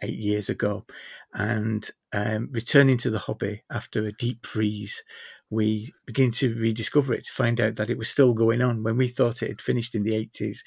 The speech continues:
it's continued. So the podcast is partly us going back and remembering things that we did, but it's also about our experiences of playing the games now and learning about new games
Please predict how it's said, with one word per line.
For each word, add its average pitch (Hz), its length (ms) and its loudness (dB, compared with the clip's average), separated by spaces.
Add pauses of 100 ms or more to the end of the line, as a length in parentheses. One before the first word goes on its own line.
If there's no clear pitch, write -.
(260)
it's - 140 -6
continued. 120 720 2 (520)
So 143 200 4
the 135 180 6
podcast - 520 2
is 139 120 -4 (280)
partly 139 480 2
us 120 140 2
going 117 300 2
back 113 380 -4
and 104 400 -2
remembering 113 540 0
things 113 280 -4
that 113 140 -4
we 104 100 -8
did, 113 300 0
but 113 100 -2
it's 110 160 -2
also 127 240 2
about 110 280 0
our 110 180 -4
experiences 104 800 -2 (280)
of - 120 -6
playing 104 260 -2
the 101 80 -6
games 101 400 -2
now 107 240 -2 (480)
and 107 500 -2 (680)
learning 127 400 8
about 107 260 -4
new 107 180 -4
games 104 680 -4